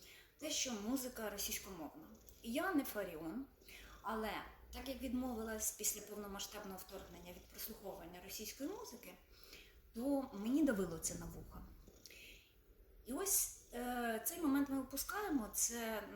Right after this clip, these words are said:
напевно, не на часі про це говорити,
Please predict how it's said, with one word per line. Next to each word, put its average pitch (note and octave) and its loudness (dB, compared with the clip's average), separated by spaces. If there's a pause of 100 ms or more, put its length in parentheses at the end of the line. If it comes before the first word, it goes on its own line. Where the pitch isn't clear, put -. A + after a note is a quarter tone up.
(120)
напевно, F#3+ -4 (800)
не A3 4
на G#3+ 2
часі - 2
про - -12
це - -2
говорити, F3+ -4